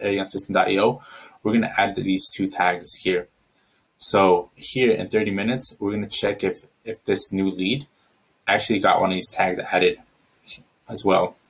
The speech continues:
So if it added funnel purchase and they actually purchase, we're gonna unsubscribe them from that welcome campaign just because we, we know they purchased, and why would they want 'em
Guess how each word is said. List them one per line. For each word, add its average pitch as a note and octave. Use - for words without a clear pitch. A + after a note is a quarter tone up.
So -
if F#2+
it G2
added G#2+
funnel G#2+
purchase C#3+
and F#2
they A2
actually G2
purchase, A#2+
we're G#2
gonna A2
unsubscribe G2
them F#2
from F#2+
that F2+
welcome F#2+
campaign G#2+
just -
because G2
we, F#2
we A2+
know A2+
they G#2+
purchased, G2
and F#2
why F#2
would F#2
they F#2+
want F#2
'em F#2